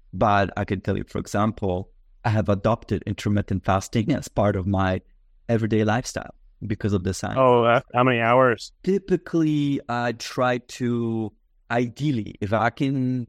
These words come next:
Speaker 1: if I can get my stuff together, <laughs> you know what I mean? I will finish my meal.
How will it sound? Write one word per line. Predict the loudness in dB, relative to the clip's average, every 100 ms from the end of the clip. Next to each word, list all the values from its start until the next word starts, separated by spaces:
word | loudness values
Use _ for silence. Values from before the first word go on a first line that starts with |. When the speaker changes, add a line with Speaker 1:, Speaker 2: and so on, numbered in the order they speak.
| _ -4
Speaker 1:
if | 0
I | 0
can | -2
get | -2 -2
my | -2
stuff | -2 -2 -2 -2 -4
together, | -6 -2 0 0 -2 -4
<laughs> | -8 -4
you | 0
know | 0
what | 0
I | 0
mean? | -2 -6 -2
I | 0
will | 2 0 -2 -6 _ _
finish | -2 0 -2 -2
my | -2 0
meal. | 0 0 0 -2 -4